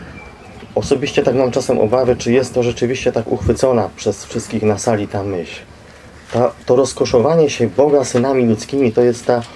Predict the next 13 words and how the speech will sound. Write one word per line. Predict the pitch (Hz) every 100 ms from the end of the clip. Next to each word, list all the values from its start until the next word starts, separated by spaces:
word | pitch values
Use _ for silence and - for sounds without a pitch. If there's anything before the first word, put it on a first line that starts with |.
| - -
to | -
upodobanie | 123 123 131 120 117 117 147 147 151 165 - - - - -
w | - 101
ludziach, | 113 151 151 160
które | - 135 127
Bóg | 107 110 117
miał | 113 135 165
w | -
swoim | - 139 135 123
sercu. | - 143 135 - 80 71 - - - - - - -
I | 110
w |
zamiarze | 107 131 127 135 180 143 147